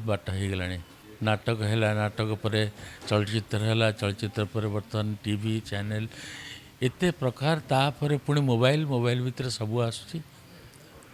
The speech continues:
ଏସବୁର ଭିଡ଼ ଭିତରେ କୋଉଠି ନା କୋଉଠି ଲୋକକଳା ହଜି ହଜି ଯାଉଛି. ତେଣୁ ଆମର ଯେ ମୂଳ ଆମର ସବୁଥିର ଯୋଉ ମୂଳ ଲୋକକଳା,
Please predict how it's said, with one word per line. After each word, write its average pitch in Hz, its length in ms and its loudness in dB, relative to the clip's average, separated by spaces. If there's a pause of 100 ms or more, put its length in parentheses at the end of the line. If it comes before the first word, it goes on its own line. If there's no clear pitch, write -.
(580)
ଏସବୁର 185 520 8 (640)
ଭିଡ଼ 120 200 10 (120)
ଭିତରେ 143 460 6 (680)
କୋଉଠି 131 360 6
ନା 151 100 6
କୋଉଠି 143 380 2
ଲୋକକଳା 131 680 2
ହଜି 104 240 0
ହଜି 90 320 -2
ଯାଉଛି. - 340 -8 (1800)
ତେଣୁ 135 240 8 (1500)
ଆମର 147 380 4
ଯେ 170 200 2
ମୂଳ 123 280 4 (1300)
ଆମର 120 320 4
ସବୁଥିର 170 600 4 (100)
ଯୋଉ 151 220 2
ମୂଳ 123 120 6 (240)
ଲୋକକଳା, 110 540 2